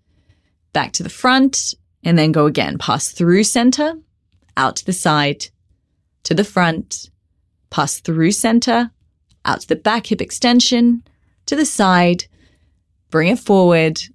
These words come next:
and then we'll come back into our all fours position. Beautiful. Okay, I'm gonna get you to come onto your back again. So we're gonna sit down, come onto your back, and hug your knees into your chest. We have one more stretch.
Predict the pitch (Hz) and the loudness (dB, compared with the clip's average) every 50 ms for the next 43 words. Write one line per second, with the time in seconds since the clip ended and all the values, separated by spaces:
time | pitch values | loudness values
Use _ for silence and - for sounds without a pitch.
0 | _ - - 170 165 160 156 139 - 185 160 151 147 147 156 - 160 151 - 175 | _ -6 -4 -2 -2 -2 -4 -2 -2 -2 -2 0 0 -2 -2 -2 -4 -6 -4 -4
1 | - - 151 - - - 160 156 151 - - - 139 135 143 - - 165 147 - | -4 -2 -4 -4 -4 -6 -6 -6 -6 -8 -8 -6 -6 -4 -4 -6 -8 -10 -8 -8
2 | - - - - - - - 160 - _ _ _ - 165 151 160 170 160 156 - | -8 -8 -8 -8 -8 -8 -12 -14 -16 _ _ _ -8 -6 -2 0 0 0 0 -4
3 | 151 - - - - 170 - _ _ - - 170 - 180 - - - - - - | -8 -10 -8 -8 -8 -8 -10 _ _ -8 -8 -4 -4 -4 -4 -4 -6 -12 -14 -12
4 | - - - 175 175 175 175 180 233 240 - - 175 175 170 175 196 - - - | -10 -4 -2 0 2 2 2 2 0 0 0 0 0 0 2 2 0 -2 -2 -4
5 | - 196 175 160 - - _ _ _ _ _ _ - - 294 311 277 277 254 - | 0 0 0 0 -2 -6 _ _ _ _ _ _ -6 -4 0 2 2 2 2 2
6 | 214 190 180 170 165 160 - - - - 226 240 - - 247 233 - 214 240 285 | 0 2 2 2 2 0 0 -4 -4 -2 -2 -4 -6 -6 -6 -2 -2 0 0 0
7 | 359 392 - - 202 185 175 175 180 - - - 269 - 208 190 185 185 185 - | 0 -2 -4 -4 -2 0 0 -2 -2 -2 -4 -4 -2 -2 0 2 2 2 0 0
8 | - - - 226 233 226 - 214 190 170 156 151 151 165 - 165 165 143 165 156 | -4 -4 -2 0 0 0 0 0 0 0 0 -2 -4 -4 -4 -4 -4 -2 -2 -4
9 | - - 139 151 156 147 - 101 - - - - - - - - - - - - | -2 -4 -6 -6 -6 -6 -6 -6 -6 -4 -4 -6 -6 -6 -6 -8 -8 -10 -10 -6
10 | - 156 151 139 165 170 220 254 269 262 254 240 220 208 202 196 - - - 151 | -4 -4 -2 0 0 2 4 4 6 6 6 6 6 6 4 2 0 -2 -2 0
11 | 143 - - - | 0 0 -2 -4